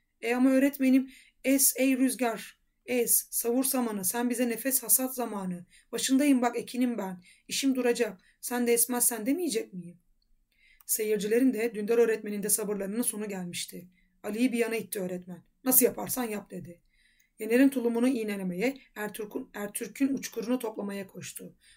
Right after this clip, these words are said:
O sırada elinde terazisiyle ortalıkta dolaşmakta olan Namık'a çarptı. Terazi büyük bir şangırtıyla çocuğun elinden düştü. Öğretmen Dündar da oğlanın kulak dozuna bir to-, tokat yap-, patlattı. "Bu, Ziya'nın da hiçbir şeye yararı yok canım. İçinden gelmiyor bir kez.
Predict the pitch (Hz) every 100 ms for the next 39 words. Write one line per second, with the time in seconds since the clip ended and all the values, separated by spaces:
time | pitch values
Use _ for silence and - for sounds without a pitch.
0 | - 254 294 233 202 254 - _ 214 220
1 | 233 226 214 208 220 247 196 208 262 -
2 | - 208 220 220 254 226 214 214 233 -
3 | 208 240 226 202 202 202 180 180 - -
4 | 170 _ _ - - 220 214 214 190 262
5 | 233 247 240 220 214 226 233 226 214 220
6 | 196 214 196 190 196 185 - - 180 -
7 | _ _ - 214 220 226 226 214 220 269
8 | 208 220 269 _ - 214 214 233 240 233
9 | 233 226 214 240 226 - - - - 208
10 | 220 214 196 - _ 196 190 175 180 -
11 | 165 _ _ - - _ 196 247 294 _
12 | 180 220 220 247 247 233 - 247 233 226
13 | 220 214 208 240 - 190 220 - _ -
14 | - 233 240 233 214 190 180 - 185 175
15 | -